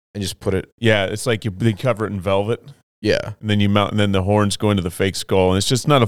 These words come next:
Speaker 2: a, it's not a full skull. It's just like the
Speaker 1: Yeah, it's just the
Speaker 2: the top
Speaker 1: top,
Speaker 2: of it. Yeah.
Speaker 1: the old school way.
Speaker 2: Yeah, the old school way.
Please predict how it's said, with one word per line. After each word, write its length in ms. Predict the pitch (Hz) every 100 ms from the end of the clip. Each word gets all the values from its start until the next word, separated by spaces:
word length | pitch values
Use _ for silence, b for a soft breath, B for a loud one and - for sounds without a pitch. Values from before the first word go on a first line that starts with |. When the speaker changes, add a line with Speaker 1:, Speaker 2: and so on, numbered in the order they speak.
| 107
Speaker 2:
a, 20 |
it's 140 | 123
not 140 | 139 120
a 40 |
full 260 | - 120 113
skull. 320 | - 117 104
It's 100 | 92
just 220 | - 104
like 160 | 104 95
the 240 | 90 82 -
Speaker 1:
Yeah, 220 | 139 143 104
it's 140 | -
just 240 | 110 -
the 220 | 87 85 82
Speaker 2:
the 80 | 101
top 280 | - 110 95
Speaker 1:
top, 140 | 98 87
Speaker 2:
of 60 |
it. 40 | -
Yeah. 260 | 98 95 85
Speaker 1:
the 80 |
old 260 | - 101 107
school 320 | - 135 113
way. 200 | 110 113 113
Speaker 2:
Yeah, 220 | 104 95
the 100 | 87
old 160 | 85 87
school 300 | - 82 85
way. 180 | 78